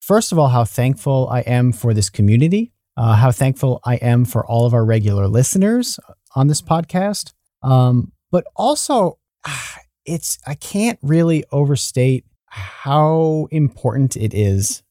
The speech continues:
that we have so many longtime patrons of this podcast. You know, it's weird to go into that kind of, like, the business side of things. That's sort of, like,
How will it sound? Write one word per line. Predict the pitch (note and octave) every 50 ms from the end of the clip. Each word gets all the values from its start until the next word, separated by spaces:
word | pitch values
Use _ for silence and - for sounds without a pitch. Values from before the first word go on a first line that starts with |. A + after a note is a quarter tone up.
| _ _ _ -
that | - A#2+ A#2 A2 A2+
we | B2+ B2
have | A2+ A2 C3 C3 C3+ C3 B2+
so | - - C3
many | A#2 A2+ A2 A2 G#2+
longtime | G#2+ G#2+ G#2 G#2+ G#2+ G#2+ - - A#2 G#2 G#2 G2+ G2 G2 G2+
patrons | - - A#2+ G#2+ G#2 - - - F2 F2+ F#2+ - - -
of | - G2+ G2+ G2+ -
this | G2+ G#2 -
podcast. | - - F2+ F2+ - - - - - - - - - _ _ _ _ _ -
You | E3 E3+
know, | F#3 F#3 F#3+
it's | F#3 - -
weird | D#3+ E3 F3 F#3+ G3 F#3 -
to | F3+
go | E3 F3 F3 F3
into | F3 D#3 - D3+
that | D#3 D3+ D3+ -
kind | - E3 D#3+
of, | D#3+ D3+ B2+ - - - _ _ _ _ _ -
like, | A2+ A2 G2
the | G2+ G2 - G#2
business | F#2 A2 A#2+ B2+ B2 D3+ D3+ C#3+ -
side | - - D3 D3+ D3 D#3
of | C#3+
things. | - - D3 D3 D3 D3+ D#3 D3+ C#3+ -
That's | - A2+ A#2 A#2 -
sort | - - B2 A#2+
of, | A#2 A2 G#2+ A2+
like, | A2 G#2 G2+ G2+ - -